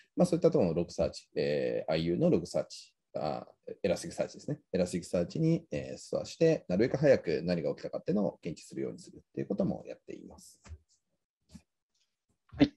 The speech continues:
Speaker 2: ありがとうございます。まあ、他のところでもそれぞれ特徴的なデータの扱いがあったりとか、分析要件というのはあると思うんですけど、エスアールイーの観点では、やはりあの、サービスのパフォーマンスであるとか、何か問題解決のための、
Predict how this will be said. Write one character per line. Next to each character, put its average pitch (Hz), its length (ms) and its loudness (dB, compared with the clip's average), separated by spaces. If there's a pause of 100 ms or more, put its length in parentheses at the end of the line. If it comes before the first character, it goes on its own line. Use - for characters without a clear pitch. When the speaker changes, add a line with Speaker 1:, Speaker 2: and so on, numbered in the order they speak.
(180)
Speaker 2:
あ 120 60 6
り 120 80 10
が 113 100 10
と 107 100 6
う 101 40 10
ご 98 80 6
ざ 101 120 8
い 98 40 8
ま 98 200 6
す。 - 120 -20 (380)
ま 147 60 4
あ、 - 20 2
他 147 180 8
の 165 100 10
と 165 120 6
こ 160 140 10
ろ 156 60 12
で 113 120 12
も 90 240 4 (100)
そ - 140 6
れ 113 60 8
ぞ 101 60 8
れ 95 60 6
特 - 220 -2
徴 107 240 10
的 - 240 4
な 117 180 4 (300)
デ 110 120 8
ー 104 40 4
タ 107 100 6
の 104 80 6
扱 104 340 4
い 95 160 6
が 98 120 8
あ - 20 2
っ - 100 -2
た 90 80 0
り 87 120 -6
と - 100 -6
か、 - 260 6 (800)
分 113 100 8
析 101 420 6 (160)
要 110 200 8
件 90 180 0
と - 80 -2
い 92 40 6
う - 20 2
の 90 60 4
は - 80 8
あ 104 40 8
る 101 60 6
と - 80 0
思 92 140 2
う 92 40 0
ん 95 40 2
で - 20 -8
す - 60 -12
け 170 100 6
ど、 185 360 10
エ 131 60 4
ス - 100 0
ア 185 40 10
ー 202 60 10
ル 226 60 6
イ - 20 10
ー - 20 10
の 110 80 6
観 110 180 6
点 92 140 4
で 92 80 0
は、 90 260 2
や 101 120 0
は 117 80 4
り 95 120 8
あ 82 80 4
の、 82 200 -8 (540)
サ 101 100 8
ー 95 40 8
ビ 101 80 4
ス - 80 2
の 101 80 8
パ 98 120 0
フ - 120 6
ォ 107 40 12
ー 107 40 10
マ 107 120 10
ン - 20 -2
ス - 80 -4
で 104 80 8
あ 95 40 8
る 90 60 2
と - 120 -8
か、 - 240 2 (540)
何 117 140 8
か - 80 4
問 107 260 8
題 110 180 8
解 107 180 8
決 98 220 -2
の 92 80 -2
た 107 120 2
め 143 120 6
の、 180 280 6